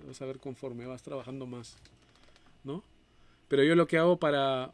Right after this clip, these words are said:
para matar ese, ese problema es pongo esta pantalla de acá o de una manera que yo tenga la facilidad de rotar mi cabeza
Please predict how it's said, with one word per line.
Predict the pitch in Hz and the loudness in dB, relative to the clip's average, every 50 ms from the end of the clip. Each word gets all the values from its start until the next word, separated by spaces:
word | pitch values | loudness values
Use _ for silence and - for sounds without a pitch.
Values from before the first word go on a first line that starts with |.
| _ _ _ _ - | _ _ _ _ -10
para | - 143 143 | -8 -6 -6
matar | 135 135 131 - 160 156 160 | -4 -6 -6 -4 -2 0 0
ese, | 170 151 - - 151 147 143 139 139 139 | -2 -2 -2 -2 -2 0 0 -2 -2 -6
ese | 131 - 170 | -8 -8 -10
problema | 151 - 143 139 143 160 170 180 175 151 | -8 -6 -4 -2 -2 -2 -2 -2 -2 -4
es | 143 - | -6 -8
pongo | - - - 147 143 147 151 151 151 156 151 147 - _ _ _ _ _ _ _ _ _ _ _ _ _ _ _ _ _ | -8 -8 -6 -4 -4 -4 -2 -2 -2 -2 -2 -6 -8 _ _ _ _ _ _ _ _ _ _ _ _ _ _ _ _ _
esta | - 139 - - 160 - | -12 -8 -4 -6 -4 -4
pantalla | 143 131 131 123 143 143 143 143 | -4 -8 -6 -4 -2 -2 -2 -2
de | 143 135 127 | -2 -4 -6
acá | 113 - 139 139 147 156 156 147 | -8 -8 -8 -6 -6 -4 -4 -4
o | 135 123 123 117 117 113 110 - _ _ _ _ _ _ _ _ _ _ _ _ _ _ _ _ _ _ _ _ _ _ - | -6 -6 -8 -10 -12 -14 -18 -20 _ _ _ _ _ _ _ _ _ _ _ _ _ _ _ _ _ _ _ _ _ _ -6
de | 135 139 | -4 -2
una | 151 170 170 | -2 0 0
manera | 156 143 143 156 165 185 185 | -2 -2 0 0 0 0 0
que | - 143 131 | 0 0 -2
yo | 139 135 | -2 -2
tenga | 131 143 143 156 | -2 -4 -4 -2
la | 156 160 147 | -4 -4 -4
facilidad | - 147 135 - 131 127 127 131 | -6 -8 -8 -8 -6 -4 -2 -2
de | 135 135 127 | -2 -4 -4
rotar | 120 123 120 117 - 175 175 170 175 180 | -6 -6 -8 -6 -2 0 0 0 0 -2
mi | 175 147 135 | -4 -6 -8
cabeza | - 123 123 143 151 - - 190 220 233 | -8 -6 -6 -6 -6 -6 -6 -8 -8 -10